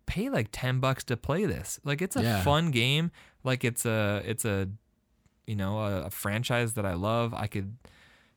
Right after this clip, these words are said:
Speaker 1: talk my wife into beating up Ultron with me,
Speaker 2: Yeah.
Speaker 1: attacking the Red Skull. Like, it's a, it's a fun game. It's goofy. It's easy enough that, like, you don't feel like you're not having fun.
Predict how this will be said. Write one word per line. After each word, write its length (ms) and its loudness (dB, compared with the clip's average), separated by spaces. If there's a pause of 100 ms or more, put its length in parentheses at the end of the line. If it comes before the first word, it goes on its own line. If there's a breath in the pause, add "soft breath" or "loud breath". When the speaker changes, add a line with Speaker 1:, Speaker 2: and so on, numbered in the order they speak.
Speaker 1:
talk 240 0
my 120 0
wife 300 2
into 340 0
beating 440 -2
up 220 -4
Ultron 420 -2
with 160 -4
me, 360 -2 (120)
Speaker 2:
Yeah. 360 0
Speaker 1:
attacking 340 -2
the 80 -2
Red 220 -4
Skull. 300 -2
Like, 200 -2 (380)
it's 140 -6
a, 140 -4
it's 160 -6
a 60 -4
fun 280 0
game. 300 2
It's 140 -2
goofy. 540 0 (320 loud breath)
It's 200 -4
easy 300 0
enough 300 0
that, 100 -2
like, 180 -2
you 80 0
don't 220 0 (420)
feel 240 -2
like 220 -2
you're 300 -2
not 260 -4
having 240 -4
fun. 400 -4